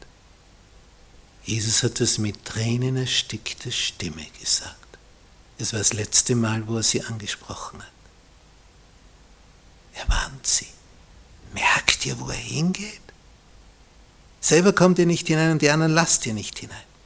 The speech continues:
Sie machen das Gegenteil von dem, wozu sie beauftragt sind, als Geistliche. „Weh euch, Schriftgelehrte und Pharisäer, ihr Heuchler, die ihr Land und Meer durchzieht, damit ihr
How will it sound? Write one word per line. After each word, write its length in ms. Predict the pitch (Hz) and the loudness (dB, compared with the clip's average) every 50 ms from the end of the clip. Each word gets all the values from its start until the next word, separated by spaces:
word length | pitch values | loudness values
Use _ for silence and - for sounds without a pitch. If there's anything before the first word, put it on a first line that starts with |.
| - - - - - - - - - - - - - - - - - - - - - - - - | -20 -20 -20 -20 -20 -20 -20 -20 -20 -20 -20 -20 -20 -20 -20 -20 -20 -20 -20 -20 -20 -20 -20 -16
Sie 100 | - - | -10 -6
machen 220 | 113 110 - - 113 | -4 -4 -4 -2 2
das 160 | 104 - - | 2 2 4
Gegenteil 400 | - 131 143 143 127 123 113 110 | 4 2 2 0 -2 -4 -4 -4
von 200 | - 120 110 101 | -2 -4 -2 0
dem, 220 | - 123 123 117 | 0 0 0 -2
wozu 260 | 110 107 - - - | -4 -4 -4 -4 -4
sie 280 | 110 - - 104 107 127 - - - - - - - - - - - - - - - - - | -4 -4 -4 -6 -8 -10 -14 -20 -20 -20 -20 -20 -20 -20 -20 -20 -20 -20 -20 -20 -20 -20 -12
beauftragt 640 | - - - - - - - - - - - - | -12 -10 -8 -8 -8 -8 -8 -10 -12 -14 -8 -6
sind, 160 | - - - - - - - - - - - - - - - - - - - - - - - | -6 -6 -6 -10 -20 -20 -20 -20 -20 -20 -20 -20 -20 -20 -20 -20 -20 -20 -20 -20 -20 -16 -12
als 220 | - - - - | -8 -8 -6 -6
Geistliche. 540 | - - - - - - - - - - - - - - - - - - - - - - - - - - - - - - - - - - - - - - - - - - - - - - - - - - - - - - - - - - - - - - - - - - - - - - - - - - - - - - - - - - - | -6 -8 -8 -10 -10 -12 -14 -14 -14 -16 -16 -20 -20 -20 -20 -20 -20 -20 -20 -20 -20 -20 -20 -20 -20 -20 -20 -20 -20 -20 -20 -20 -20 -20 -20 -20 -20 -20 -20 -20 -20 -20 -20 -20 -20 -20 -20 -20 -20 -20 -20 -20 -20 -20 -20 -20 -20 -20 -20 -20 -20 -20 -20 -20 -20 -20 -20 -20 -20 -20 -20 -20 -20 -20 -20 -20 -20 -20 -20 -8 -6 -6 0
„Weh 180 | 123 127 135 131 | 4 8 8 10
euch, 240 | 131 139 135 - - | 10 8 8 6 4
Schriftgelehrte 800 | - 139 135 - - - - - 123 120 123 120 123 - 135 | 4 4 2 2 0 0 0 2 4 4 4 4 4 4 2
und 100 | 120 113 | 2 2
Pharisäer, 640 | - - 123 113 113 113 - - - 117 117 117 113 | 2 0 2 2 4 4 4 4 4 4 4 4 4
ihr 260 | 110 110 107 101 - | 4 4 2 2 0
Heuchler, 420 | 110 104 98 - - - 110 104 101 | -4 -4 -4 -6 -6 -4 -4 -4 -2
die 140 | - 113 | 2 2
ihr 100 | 117 107 | 4 4
Land 260 | 107 110 107 117 117 127 | 4 4 2 2 2 0
und 160 | - - 110 | -2 0 0
Meer 200 | 110 113 113 113 | 0 2 2 2
durchzieht, 600 | 113 117 98 - - - - - 120 113 - - | 0 -2 -2 -4 -2 -2 0 0 0 -2 -2 -2
damit 280 | 110 107 110 107 - | 0 0 0 0 0
ihr 160 | 120 110 98 | 0 0 0